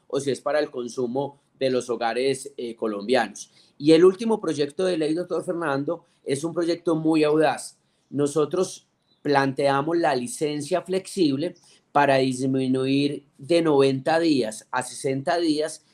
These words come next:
el licenciamiento ambiental para proyectos de energías eólicas y solares, porque también son proyectos que están frenados. Enel hace un mes anunció que desmonta los dos proyectos que tenía planteados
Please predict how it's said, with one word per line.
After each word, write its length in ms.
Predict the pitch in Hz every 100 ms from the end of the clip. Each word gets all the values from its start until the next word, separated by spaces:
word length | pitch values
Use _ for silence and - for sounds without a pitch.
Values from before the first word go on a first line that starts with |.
| -
el 180 | 143 139
licenciamiento 800 | 135 147 139 135 127 131 127 160
ambiental 500 | 165 135 131 190 190
para 320 | 147 127 -
proyectos 420 | 127 117 113 147
de 80 | 143
energías 580 | 123 113 120 127 143 - _ _ _ -
eólicas 760 | 131 139 139 151 147 135 - _ _
y 140 | 151 139
solares, 560 | 131 135 185 196 185 -
porque 240 | 139 127
también 260 | 127 123 120
son 180 | 147
proyectos 460 | 147 151 151 - -
que 80 | -
están 260 | - 113
frenados. 540 | 127 156 180 185 180 - _ -
Enel 320 | 131 131 123
hace 220 | 139 156
un 80 | 151
mes 300 | 151 143 -
anunció 640 | 151 139 117 107 135 127 -
que 220 | 151 131
desmonta 540 | 107 117 147 143 151
los 160 | 147 120
dos 160 | 117 -
proyectos 760 | 131 135 147 135 - 151 - _ _ _ _ _ _ _ -
que 100 | 127
tenía 380 | 127 123 127 127
planteados 800 | 147 120 107 120 113 120 139